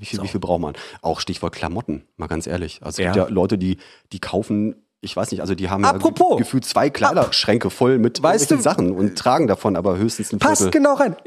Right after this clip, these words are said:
Speaker 2: Du weißt,
Speaker 1: Ja? Ja,
Speaker 2: letztes
Speaker 1: ja,
Speaker 2: Mal
Speaker 1: ja.
Speaker 2: habe ich erzählt, zwei Badehosen gekauft.
Speaker 1: Ja, genau. <laughs>
Speaker 2: Bei einer, bei einer hängt noch das Schild dran.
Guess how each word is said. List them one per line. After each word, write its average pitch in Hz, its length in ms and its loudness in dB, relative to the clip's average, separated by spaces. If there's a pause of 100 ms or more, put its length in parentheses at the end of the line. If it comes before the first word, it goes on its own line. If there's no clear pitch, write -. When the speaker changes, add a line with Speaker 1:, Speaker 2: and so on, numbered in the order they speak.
(140)
Speaker 2:
Du 151 120 0
weißt, 185 380 2
Speaker 1:
Ja? - 60 -20 (540)
Ja, 101 60 2
Speaker 2:
letztes 160 240 2
Speaker 1:
ja, 131 60 2
Speaker 2:
Mal 190 80 2
Speaker 1:
ja. - 20 4
Speaker 2:
habe 185 100 2
ich - 60 0
erzählt, 190 440 0
zwei 143 220 2
Badehosen 180 460 4
gekauft. 202 440 0 (240)
Speaker 1:
Ja, 139 240 0
genau. 117 280 -6 (800)
<laughs> - 920 -4
Speaker 2:
Bei 123 120 2
einer, 185 340 2
bei 139 160 0
einer 175 200 4
hängt 165 200 2
noch 185 80 4
das 151 160 2
Schild 170 320 2
dran. 277 240 2